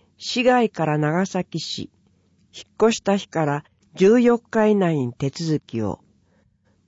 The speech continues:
転出証明書、なお、マイナンバーカードで手続きをし、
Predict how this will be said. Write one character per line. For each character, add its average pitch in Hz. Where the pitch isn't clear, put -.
転 254
出 -
証 214
明 190
書、 156
な 185
お、 147
マ 208
イ 240
ナ 233
ン 220
バ 214
ー -
カ 220
ー 202
ド 165
で 151
手 160
続 190
き 156
を 147
し、 143